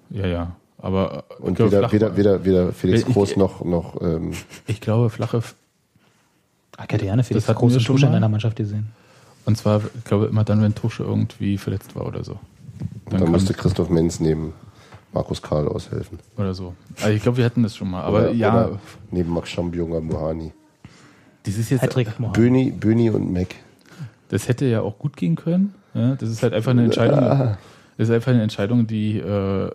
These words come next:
Speaker 1: so getroffen wurde. Lässt sich, nee, ich sag einfach nur im Nachhinein, lässt sich
Speaker 2: Ja.
Speaker 1: ja wohlfeil irgendwie darüber reden. Es ist
Speaker 2: Es
Speaker 1: schade, dass man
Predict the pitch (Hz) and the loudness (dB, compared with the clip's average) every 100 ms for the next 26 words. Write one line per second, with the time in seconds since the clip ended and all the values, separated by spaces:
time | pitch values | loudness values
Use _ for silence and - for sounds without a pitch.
0 | - 104 113 143 143 139 135 123 135 120 | -8 0 2 2 2 0 0 2 2 0
1 | 87 95 - 98 - 104 98 - 110 117 | -4 -4 -2 -2 -2 -2 -2 0 -2 0
2 | 104 98 87 87 113 110 95 98 104 95 | 2 2 2 2 4 4 4 0 0 0
3 | 98 107 107 98 98 101 98 95 101 95 | 0 0 -2 -2 -2 -4 -4 -6 -6 -4
4 | 98 127 - - - - - - - _ | 0 -2 -2 -18 -20 -20 -20 -20 -20 _
5 | _ _ _ _ _ _ _ - - 123 | _ _ _ _ _ _ _ -20 -2 0
6 | 131 160 151 | 2 4 4